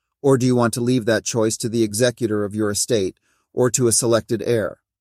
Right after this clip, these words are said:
The effect could be financial for some famous voices. Some people will want to continue to hear Walter Cronkite read the news to them every night, and simply a personal decision for others. The decision could even be made on religious grounds,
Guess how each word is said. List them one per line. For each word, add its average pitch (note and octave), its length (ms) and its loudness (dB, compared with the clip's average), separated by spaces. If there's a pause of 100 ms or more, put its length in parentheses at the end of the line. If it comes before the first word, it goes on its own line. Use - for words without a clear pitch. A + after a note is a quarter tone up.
(280)
The C3+ 100 4
effect C#3 340 2
could A#2+ 160 -2
be A#2 100 -2
financial A#2 600 0
for A2 140 -6
some A#2 240 -2
famous A2 360 0
voices. A2 600 -2 (280)
Some B2+ 260 2
people B2 280 0
will A2+ 160 2
want A2 220 0
to G#2+ 80 -8
continue A#2+ 440 0
to A2 100 -4
hear A2+ 200 2
Walter A2 320 2
Cronkite A#2+ 560 0
read A#2 220 0
the A2 80 0
news A#2 280 2
to A2 120 -6
them G2+ 200 -2
every A2 240 -2
night, A2 360 -2 (360)
and A2 140 -2
simply B2+ 320 2
a A2 60 2
personal B2 420 -2
decision G#2 480 -2
for G#2 220 -2
others. F#2 420 -4 (460)
The B2 100 0
decision C3 480 2
could B2 160 -2
even B2 240 2
be A2+ 120 0
made A2+ 260 0
on G#2+ 120 0
religious A2 460 0
grounds, E2 480 -10